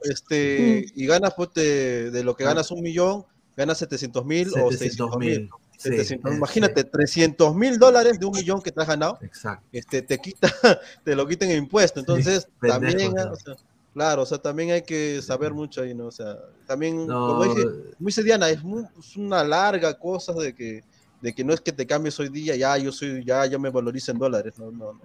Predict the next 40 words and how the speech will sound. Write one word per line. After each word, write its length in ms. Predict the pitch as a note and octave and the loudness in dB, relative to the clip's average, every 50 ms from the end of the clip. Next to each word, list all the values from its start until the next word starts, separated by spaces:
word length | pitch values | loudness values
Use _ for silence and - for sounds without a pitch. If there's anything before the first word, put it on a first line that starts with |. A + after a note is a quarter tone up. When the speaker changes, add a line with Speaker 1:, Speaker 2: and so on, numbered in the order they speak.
| - - | -20 -20
Speaker 2:
no 80 | C#3 - _ - | -20 -20 _ -16
funciona 320 | B2 - C3+ C3+ C3 B2+ | -12 -6 -4 -2 -2 0
Speaker 1:
Mira, 140 | B2+ B2 B2 | 0 0 -2
Speaker 2:
así. 140 | B2 - D#3+ | 0 2 2
Speaker 1:
la 80 | D#3+ | 0
gente, 440 | - _ E3 E3 D#3+ D#3 D3+ C#3 B2 A#2+ B2+ B2+ - | 0 _ 2 4 6 6 6 6 2 0 -2 -2 -2
la 140 | B2+ B2+ B2 | -4 -4 -4
gente, 460 | - - D#3 D#3 D#3+ D3+ E3 D#3+ D#3 D#3 C#3+ C3+ B2+ A#2+ A#2 A2+ A2 G#2+ G#2+ | -2 0 0 0 0 0 2 4 4 4 2 2 0 0 0 0 -2 -2 -4
eh, 420 | B2+ - - - - - - - - - | -6 -10 -12 -16 -18 -20 -20 -20 -12 -2
hay 120 | C3+ D3 | -2 -2
que 160 | C#3+ D3 D#3 D#3 | 0 0 -2 -2
ir 100 | D#3+ D#3+ | 0 0
a 40 | |
Argentina 640 | D#3+ D#3+ C#3 - C3+ A#2+ A#2 A2+ B2+ C#3+ D3 D3+ C#3 | 0 -2 -2 -2 -4 -4 -4 -2 -2 -2 -2 0 0
ahorita 420 | C3 A#2+ A#2+ C3 C#3+ D3 C#3+ D#3 C#3+ | 0 2 2 2 0 0 0 0 0
y 60 | C3+ | 0
aprovechar 720 | B2 A2+ A#2+ G2+ A#2 G#2+ - - - - D#3+ C#3+ C#3 - - | 0 -2 -2 -4 -4 -6 -6 -10 -4 -2 -2 -2 -2 -4 -4
que 540 | C#3 C3 B2 A#2 A2+ G#2+ G#2+ A2 G#2+ G#2 - _ _ _ _ _ _ _ _ _ | -4 -2 -2 0 0 0 0 0 -2 -4 -8 _ _ _ _ _ _ _ _ _
la 180 | - A#2 A2+ A2+ | -4 -2 -2 -2
moneda 360 | A2+ A#2 A#2 A#2 B2 C3 C#3 | -2 -2 -4 -4 -2 -2 -2
de 60 | D3 C#3 | -2 -2
nosotros, 420 | B2 A2 G#2+ - C#3 B2 C3+ B2+ | -2 -4 -4 -4 -4 -4 -4 -2
bueno, 360 | B2 A#2 G#2 G2+ G2 G2 F#2+ - | -2 -2 -2 -2 -6 -8 -10 -12
está 200 | G#2+ - - B2 | -14 -12 -10 -8
más 220 | A#2+ B2 B2 A#2+ - | -6 -6 -8 -6 -2
fuerte, 480 | - C#3+ E3 F3 C#3 A#2 - A#2 G#2+ | 0 0 2 2 -2 -4 -4 -6 -8
¿no? 380 | G#2+ A2 A#2 B2+ C#3+ C#3 B2 D#3 | -8 -6 -4 -2 -2 -2 -4 -4
Porque 340 | - A2+ G2 - - A2 G#2 | -6 -8 -8 -6 -6 -6 -4
ahorita 400 | G#2 G#2+ A2 A#2 A2+ - C#3 C#3+ | -4 -4 -6 -6 -6 -4 -4 -4
se 140 | C#3+ - C3+ | -2 -2 -2
nivela 340 | A#2 A2+ A2 A2+ A#2+ C3+ C#3 | -2 -2 -2 -2 -2 -2 -2
la 120 | C3+ A#2+ | -2 0
vaina 360 | A#2+ A#2 B2 B2+ C3 C#3 D3+ D3 | 0 0 -2 -2 -2 -4 -4 -4
porque, 320 | C#3+ A#2 - - A2+ G#2+ | -6 -6 -6 -4 -4 -2
bueno, 260 | G#2+ B2 B2 A#2 A2 | -2 -2 -2 -2 -4
viene 260 | G#2+ A#2 A2+ A#2+ B2 | -6 -6 -6 -6 -4
la 120 | B2 A#2 A2 | -4 -6 -4
gente 280 | - A#2 A2+ A2 A#2 | -6 -8 -6 -4 -2
del, 380 | B2 B2 A#2 A2+ G#2+ G#2 G#2+ G2 | 0 0 0 0 -2 -8 -8 -6
del 360 | G#2+ G#2+ G#2 G#2+ G2+ G2+ G2 | -6 -6 -4 -6 -10 -12 -16